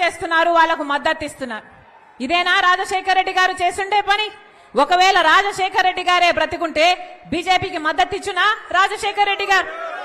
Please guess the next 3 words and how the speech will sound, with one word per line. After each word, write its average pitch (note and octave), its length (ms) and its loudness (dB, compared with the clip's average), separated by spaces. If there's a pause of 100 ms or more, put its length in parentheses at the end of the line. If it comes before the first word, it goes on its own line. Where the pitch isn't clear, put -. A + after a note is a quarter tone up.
(1800)
రాజశేఖర్ F#4 680 2
రెడ్డి G4 220 0
గారే G4 220 6